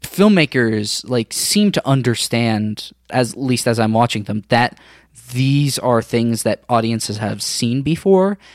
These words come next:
and so they do things to,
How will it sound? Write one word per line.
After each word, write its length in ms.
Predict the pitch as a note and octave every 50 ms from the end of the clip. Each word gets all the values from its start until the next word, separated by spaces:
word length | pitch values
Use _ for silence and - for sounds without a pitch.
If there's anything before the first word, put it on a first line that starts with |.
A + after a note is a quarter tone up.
| - _ _
and 100 | - B2+
so 140 | - - C3
they 180 | A#2+ B2 B2 A#2
do 420 | A2+ G#2 - - C#3+ D3+ E3 E3
things 560 | - - - B2 A#2 A2 G#2+ G#2+ G#2+ G#2+ - - _ _ _ _ _ _
to, 600 | - - C3 B2 A#2+ A#2+ A#2 A#2 A#2 A2 B2 B2+